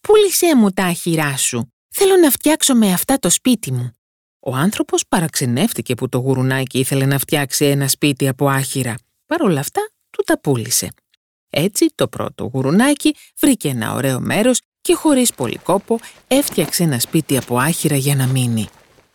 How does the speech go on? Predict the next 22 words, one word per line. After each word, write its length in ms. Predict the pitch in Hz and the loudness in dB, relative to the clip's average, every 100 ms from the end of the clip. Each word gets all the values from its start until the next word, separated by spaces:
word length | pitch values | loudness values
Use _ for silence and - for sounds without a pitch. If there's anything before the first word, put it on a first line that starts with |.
| _ _ _ - | _ _ _ 0
Το 140 | 370 | 2
δεύτερο 400 | 277 185 - 110 | 2 0 -4 -8
γουρουνάκι 640 | 104 127 120 240 311 330 - _ - | -6 -4 0 0 2 0 -2 _ 2
είδε 200 | 381 349 | 2 4
έναν 240 | 311 262 | 4 4
άνθρωπο 380 | 277 277 285 254 | 2 0 -2 -2
που 140 | 254 | -2
κουβαλούσε 520 | 240 180 147 139 160 170 | 0 0 2 0 0 0
ένα 140 | 156 | 0
φορτίο 440 | 147 135 - 143 | 0 -4 0 0
με 140 | 135 127 | 0 -2
ξύλα. 500 | - - 110 104 - - _ - | -2 -2 -2 -8 -10 -14 _ 0
Πήγε 240 | 240 139 | 0 0
αμέσως 380 | - 147 - - | -4 -4 -4 -4
κοντά 380 | 110 117 147 240 | -4 -2 0 0
του 140 | 196 | -2
και 120 | 151 - | -4 -2
του 80 | |
είπε: 320 | 135 123 123 131 _ _ _ _ | -4 -4 -10 -12 _ _ _ _
«Καλέ 340 | - 370 277 269 | 2 4 4 4
μου 200 | 269 254 | 4 4
άνθρωπε, 540 | 247 226 247 254 | 2 2 0 0